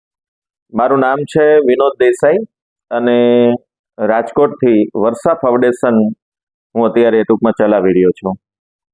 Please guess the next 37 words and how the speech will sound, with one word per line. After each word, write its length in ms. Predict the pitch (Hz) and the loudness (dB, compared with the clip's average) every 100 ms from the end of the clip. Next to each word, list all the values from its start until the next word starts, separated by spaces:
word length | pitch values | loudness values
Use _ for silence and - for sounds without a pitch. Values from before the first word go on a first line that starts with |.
| _ _ _ _ _ _ _ _ _ | _ _ _ _ _ _ _ _ _
મારા 160 | 117 131 | -2 2
એજ્યુકેશનની 640 | 127 135 165 156 160 156 | 2 2 0 0 0 2
વાત 160 | 147 143 - | 2 2 0
કરું 200 | 135 139 | 2 2
તો 100 | - | 0
મેં 420 | 131 127 135 131 131 - | 0 2 2 2 0 -2
એમ 180 | 120 139 | -4 -2
કોમ 240 | 139 139 120 | -2 -2 0
બી 100 | 123 | 2
એડ 140 | 139 - | 0 0
કરેલું 340 | 113 107 101 | 0 2 0
છે 140 | - 147 185 _ _ - | 0 -4 -4 _ _ -6
અને 540 | 120 123 123 123 123 120 - _ _ - | -2 0 2 2 2 0 -6 _ _ -10
બે 280 | 107 143 147 | 0 2 2
હજાર 280 | 131 143 143 | 2 2 2
ને 80 | 143 | -2
ત્રણમાં 480 | - 139 151 117 90 _ _ _ _ | -2 -2 0 -2 -4 _ _ _ _
મારું 260 | 101 120 135 | -4 -2 0
પોતાનું 380 | 131 135 135 123 | 0 0 0 2
બી 120 | 120 | 2
એડ 120 | 143 - | 2 0
પૂરું 200 | 123 113 110 | 0 0 0
થયું 240 | 104 104 - | 0 0 -2
અને 220 | 110 117 | -2 0
બે 200 | 113 120 | 2 2
હજાર 280 | 123 127 127 123 | 2 2 0 0
ચારમાં 360 | 139 131 123 90 - _ _ _ _ _ _ - | -2 0 0 -4 -6 _ _ _ _ _ _ -4
ઉના 260 | 131 160 | 0 0
તાલુકાના 760 | 156 139 139 139 131 131 127 127 - _ - | 0 2 2 2 0 0 0 0 -4 _ -6
ધોકડવા 460 | 117 117 147 143 120 | -4 -2 0 2 2
ગામે 400 | 110 107 95 _ _ _ _ _ - | 0 -2 -4 _ _ _ _ _ -14
ગવર્મેન્ટ 540 | 107 131 139 165 170 - | -6 0 0 2 -2 -2
ટીચર 320 | 143 143 135 | -2 0 0
તરીકે 420 | 131 123 - 123 | 2 0 0 0
મેં 120 | 117 117 | 0 0
પોતાએ 400 | 123 120 117 110 | 0 0 2 0
જોબ 300 | - 117 | 0 -2